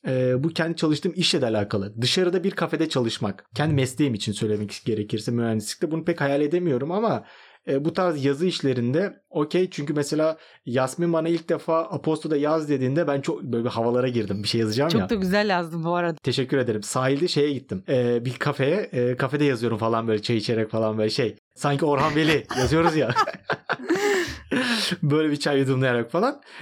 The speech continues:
Speaker 1: Ama ondan sonra dedim ki yok yani o soğukta gidemem artık. Evde normal kendi bilgisayar masamda yazıyorum abi.
Speaker 2: Tabii insan çok aitlik hissetmek isteyebilir. Masasını hiçbir zaman değiştirmek istemeyebilir. Yani burada yani aslında temelde yatan şey iyi bir iletişim yani. Kim ne istiyor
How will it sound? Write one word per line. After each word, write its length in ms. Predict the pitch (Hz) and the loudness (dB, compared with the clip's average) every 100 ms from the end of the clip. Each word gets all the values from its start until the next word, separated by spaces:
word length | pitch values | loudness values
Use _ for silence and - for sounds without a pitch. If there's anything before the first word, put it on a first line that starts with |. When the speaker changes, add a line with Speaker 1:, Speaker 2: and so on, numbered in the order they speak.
| - | -6
Speaker 1:
Ama 120 | 185 202 | 0 2
ondan 260 | 196 208 | 2 0
sonra 260 | 196 185 180 | 2 2 2
dedim 220 | 180 180 | 0 0
ki 260 | 208 214 165 | 0 0 0
yok 180 | 127 - | -2 -2
yani 200 | 113 117 | 0 2
o 140 | 120 | 2
soğukta 320 | 117 127 - | 2 0 0
gidemem 360 | 127 127 120 107 | 0 2 2 0
artık. 240 | 104 135 | 0 2
Evde 260 | 165 117 123 | 2 2 0
normal 260 | 117 110 123 | 0 0 0
kendi 260 | 117 113 | -2 0
bilgisayar 300 | 113 110 120 | -2 -2 -2
masamda 380 | 107 101 107 123 | -2 -2 -2 -2
yazıyorum 340 | 117 110 104 | 0 0 -2
abi. 200 | 92 92 107 _ _ | -4 -8 -12 _ _
Speaker 2:
Tabii 200 | 262 208 | -2 0
insan 260 | 269 269 277 | 2 2 0
çok 220 | 285 277 | -2 -4
aitlik 480 | - 226 233 226 240 | 0 0 0 -2 -6
hissetmek 420 | 233 262 220 240 | -4 -2 0 0
isteyebilir. 520 | - - 202 185 180 - | -2 -2 -2 0 -2 0
Masasını 400 | 202 214 220 233 | 0 0 0 -2
hiçbir 160 | - 214 | 0 2
zaman 280 | 220 220 185 | 2 2 2
değiştirmek 440 | 190 - 220 208 | 0 0 0 0
istemeyebilir. 920 | - - 202 202 160 151 147 - - | -4 -2 0 2 0 -4 -6 -6 -4
Yani 320 | 196 180 180 190 | -2 0 0 0
burada 300 | 330 403 359 | 0 0 0
yani 240 | 262 254 | 2 2
aslında 240 | 302 311 | 0 -2
temelde 400 | - 311 330 294 | -2 0 2 2
yatan 300 | 277 285 262 | 2 0 -2
şey 400 | 214 - 320 208 240 _ _ | -2 0 0 0 -4 _ _
iyi 220 | 285 294 | 0 2
bir 100 | 240 277 | 2 2
iletişim 500 | 254 220 - 196 180 | 0 0 0 2 2
yani. 260 | 175 170 | 2 0
Kim 260 | - 254 254 | 0 2 4
ne 100 | 226 | 2
istiyor 500 | - - 208 190 | -2 -2 0 2